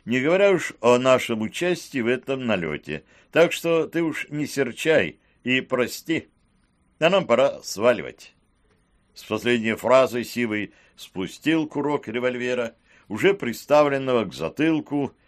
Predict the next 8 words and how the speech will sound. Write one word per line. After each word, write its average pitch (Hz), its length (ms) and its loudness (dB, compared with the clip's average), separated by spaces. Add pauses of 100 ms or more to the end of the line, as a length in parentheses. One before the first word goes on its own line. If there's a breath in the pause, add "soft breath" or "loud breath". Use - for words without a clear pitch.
(180)
вопящего 127 840 0
раненого 101 560 0
гостя. 78 520 -10 (840)
Короткий 139 500 2
ствол 104 460 -4
сделал 156 500 -4
свое 135 340 -6
дело, 117 440 -2